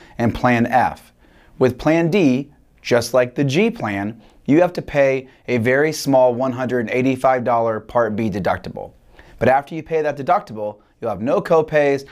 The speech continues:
or any other out-of-pocket costs for Medicare covered services. And like with all Medicare supplement plans, you can go to any doctor, any hospital. The exception with Plan D would be the Part B excess charges.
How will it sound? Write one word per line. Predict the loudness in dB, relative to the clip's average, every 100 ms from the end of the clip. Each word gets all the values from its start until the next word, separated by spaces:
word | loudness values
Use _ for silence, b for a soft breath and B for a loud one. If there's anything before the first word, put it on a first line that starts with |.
| B B
or | -2
any | 2 4 4
other | 2
out-of-pocket | 2 0 0 -2 -2 -6
costs | 0 2 2 -2 b -4
for | 2
Medicare | 2 2 0 0
covered | 0 0 -4
services. | 2 2 2 -8 -14 -16 _ b b _
And | 0 2
like | 0
with | -2
all | 2 2 2
Medicare | -2 -6 -8 -10
supplement | -6 -8 -6 -10 -8
plans, | -8 -6 -8 -10 b b b b b b
you | 2
can |
go | 4 2
to | 2
any | 2 4
doctor, | 2 0 -4 -10
any | -10
hospital. | -6 -6 -6 -14 -16 -18 _ _ _ b b b b b 0
The | 0
exception | 2 2 0 0 -8
with | -6
Plan | -6 -4 -2
D | 0 0 0
would | -2
be | -2 -2
the | -4
Part | -2 -2 0
B | -6 -6
excess | -8 -4 -4 -4
charges. | -6 -8 -8 -12 -20 -20